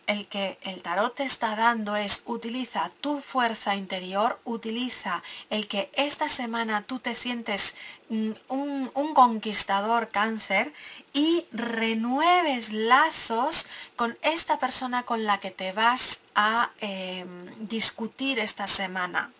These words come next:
Eh, acuérdate, las mejores relaciones que uno tiene y las más duraderas a veces comienzan por un conflicto, ¿sí? En este conflicto, dada la calidad humana tuya y de la otra persona,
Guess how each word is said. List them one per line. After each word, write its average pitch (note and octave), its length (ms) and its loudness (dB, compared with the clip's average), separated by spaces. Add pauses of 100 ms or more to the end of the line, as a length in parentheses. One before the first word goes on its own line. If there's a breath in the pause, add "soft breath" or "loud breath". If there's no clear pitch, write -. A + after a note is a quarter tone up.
(1500 loud breath)
Eh, A#3 400 -2
acuérdate, A3+ 760 2 (140)
las A#3+ 280 4
mejores E4+ 440 2
relaciones C4 800 0
que A3 140 -4
uno A#3 200 -4
tiene B3 220 -4
y A#3+ 80 -4
las G3 300 0
más C4 500 2
duraderas A3 840 2 (220 loud breath)
a A#3 80 4
veces D4 280 4
comienzan C4 520 -2
por A3+ 180 -2
un A#3 120 -6
conflicto, A3+ 840 -4 (400)
¿sí? A#3+ 360 0 (260 loud breath)
En B3 180 0
este D#4+ 260 0
conflicto, C#4+ 840 -2 (460 loud breath)
dada A#3 340 6
la G3+ 160 0
calidad G#3 500 4
humana C4+ 400 4
tuya G#3+ 600 -2 (260)
y C#4 360 -2
de G3+ 140 -6
la F#3 180 0
otra C4+ 300 2
persona, A3 680 2